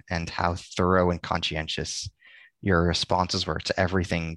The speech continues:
I asked and everything that we discussed.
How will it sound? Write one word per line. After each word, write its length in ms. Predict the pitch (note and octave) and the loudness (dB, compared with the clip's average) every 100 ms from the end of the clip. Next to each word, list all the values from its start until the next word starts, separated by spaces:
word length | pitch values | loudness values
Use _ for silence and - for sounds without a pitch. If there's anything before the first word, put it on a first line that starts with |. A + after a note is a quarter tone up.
| - | -2
I 120 | F2+ | 2
asked 420 | D#2+ D2 D2+ - | 2 0 -2 -6
and 100 | E2 | -4
everything 640 | - F2+ F2+ F2+ D#2+ D2 D#2+ | -2 -2 -2 -2 -4 -4 -2
that 140 | E2 | 0
we 100 | F2 | 0
discussed. 680 | E2 E2 - - - - - | -2 -2 0 -2 -2 -4 -8